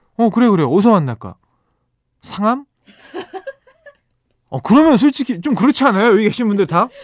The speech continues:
예. 우리 매일 상암에 있는데 쉬는 날까지 상암? 이러면 조금, 예, 전 인정할 수 있습니다. 아무리 뭐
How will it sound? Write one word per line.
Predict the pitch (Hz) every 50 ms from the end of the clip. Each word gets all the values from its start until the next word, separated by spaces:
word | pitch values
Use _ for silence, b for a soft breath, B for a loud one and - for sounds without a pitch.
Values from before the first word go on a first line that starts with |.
| -
예. | 151 165 160 156 147 131 120 113 b b b b b b b b b _ -
우리 | 208 247 294 247
매일 | 175 143 147 - - 311 339 349 349 294
상암에 | - 320 294 285 269 262 233 208
있는데 | 190 165 175 165 170 151 131 147 147 165 151 123 110 95 85 B B B B B B B B 269 B B B B _
쉬는 | - - 320 320 330 320 302
날까지 | 302 262 240 - 226 196 180
상암? | 175 180 208 214 262 277 226
이러면 | 190 190 247 254 240 226 220
조금, | - 330 285 - - 302 240 214 -
예, | 139 143 135 127 117 110 - _ _ _ _ _ _ _ _ _ _ _
전 | - 220 208
인정할 | 170 160 165 196 196 190 185
수 | 175 -
있습니다. | 123 - - 117 117 107 98 - - -
아무리 | 135 151 175 190 190 175
뭐 | 143 131 127 127 120 117 107 101